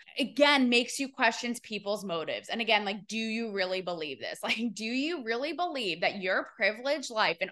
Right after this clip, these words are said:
all the rights that you have as a woman are so horrible and toxic and evil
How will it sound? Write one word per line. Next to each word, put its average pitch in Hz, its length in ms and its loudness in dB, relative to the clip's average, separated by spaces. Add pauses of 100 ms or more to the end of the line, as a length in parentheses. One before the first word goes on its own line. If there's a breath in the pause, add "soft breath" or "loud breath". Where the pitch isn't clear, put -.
all 185 240 0
the 330 120 2
rights 214 340 2
that 190 100 0
you 190 240 -4
have 240 280 2
as 247 160 -2
a 247 60 -4
woman 196 300 -2
are 170 180 -4
so 320 500 4 (360 loud breath)
horrible 320 520 10
and 285 120 2
toxic 269 480 2
and 233 160 -4
evil 240 400 2